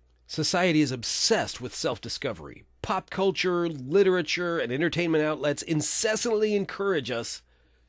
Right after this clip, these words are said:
to find ourselves, to discover who we really are, to define our own identity. Why this fixation on self-discovery?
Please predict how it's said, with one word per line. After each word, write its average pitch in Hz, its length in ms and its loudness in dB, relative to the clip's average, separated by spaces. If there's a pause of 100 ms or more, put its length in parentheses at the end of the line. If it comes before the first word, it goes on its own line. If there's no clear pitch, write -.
(240)
to 113 120 -8
find 147 480 0
ourselves, - 760 -10 (540)
to 202 100 2
discover 175 560 2
who 208 200 -2
we 170 200 -2
really 139 380 0
are, 110 380 -2 (600)
to 180 140 0
define 165 560 4
our 120 180 2
own 123 140 0
identity. 101 600 -6 (1500)
Why 123 380 2
this 220 220 2
fixation 214 520 -2
on 208 120 2
self-discovery? 185 880 -2